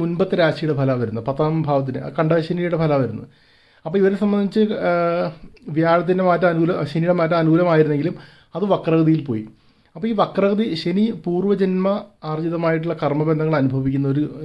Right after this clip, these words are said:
ആ, ഗ്രഹമാണ്. നീതിമാനായ ശനി എന്ന നമ്മുടെ പൂർവ്വജന്മത്തിലെ ഈ ജന്മത്തിലെയും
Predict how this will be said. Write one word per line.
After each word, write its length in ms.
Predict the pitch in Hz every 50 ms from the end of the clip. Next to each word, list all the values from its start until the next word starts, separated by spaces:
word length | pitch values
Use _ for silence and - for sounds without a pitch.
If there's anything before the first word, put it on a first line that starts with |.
| 143
ആ, 40 | 135 135 131 127 123 117 - - _ _ 156 165 151 135 123
ഗ്രഹമാണ്. 380 | 139 131 139 135 117 107 104 - - 151 143
നീതിമാനായ 540 | 147 160 156 160 165 165 160 160 160 160 160 156 160
ശനി 140 | 156 147 147 143
എന്ന 100 | 139 135 139 - - - - - _ _ -
നമ്മുടെ 220 | 165 180 175 180 - - - 143 151
പൂർവ്വജന്മത്തിലെ 600 | 156 160 160 165 165 165 160 160 156 160 160 165 165 160 165
ഈ 40 | 175 180
ജന്മത്തിലെയും 400 | 180 160 156 151 151 156 165 160